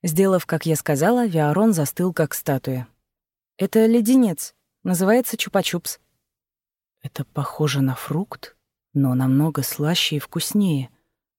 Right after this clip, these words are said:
Помимо этого, у этого, у чупса очень интересная упаковка. Впервые вижу такой материал. Но тут нас прервал стук в дверь, и вошла Рене,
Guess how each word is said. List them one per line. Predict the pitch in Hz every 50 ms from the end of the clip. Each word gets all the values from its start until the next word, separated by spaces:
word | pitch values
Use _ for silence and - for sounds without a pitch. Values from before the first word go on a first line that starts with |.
| _ _ _ _ _
Помимо | - 151 139 139 147 147 147 143 139 131
этого, | 147 196 220 - - 170 147 143 135 _ _ _ _ _ _ _ _ _ _ -
у | 160 147 143 147
этого, | 156 151 - 160 147 151
у | 147 143 151 143
чупса | - - 165 165 180 - - - 190 170
очень | 151 156 156 - - 170 165 165
интересная | 160 151 - 151 151 160 - - 185 170
упаковка. | 170 156 - 196 - - - 214 - - - - 120 - _ _ _ _ _ _ _ _ _
Впервые | - - - 170 160 151 143 143 139 131 127
вижу | 120 135 131 123 127
такой | - 139 - - 131 127
материал. | 131 131 - - 151 131 127 123 120 117 - _ _ _ _ _ _ _ _ _ _ _ _ _ _
Но | - 190 202
тут | - 277 294 -
нас | 233 214 233 - -
прервал | - 196 175 160 156 180 196 190
стук | - - - 196 185 151
в | 156 147
дверь, | - 175 226 262 - - _ _ _ -
и | - 165
вошла | 156 170 151 - - 196 214 220
Рене, | 208 185 160 147 135 127 123